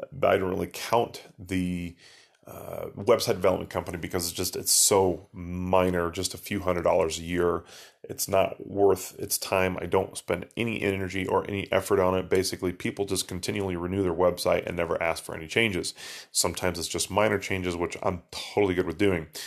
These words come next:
but it's still, still not what I was looking for. I oopsed into rental property a few years earlier than that. So probably about thirteen years ago, we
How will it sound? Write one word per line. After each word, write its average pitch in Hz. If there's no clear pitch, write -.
but 110
it's 117
still, 165
still -
not 117
what 98
I -
was 90
looking 90
for. 82
I 120
oopsed 196
into 123
rental 107
property 92
a -
few -
years 120
earlier 98
than 101
that. 85
So 98
probably 135
about 104
thirteen 107
years 98
ago, 95
we 113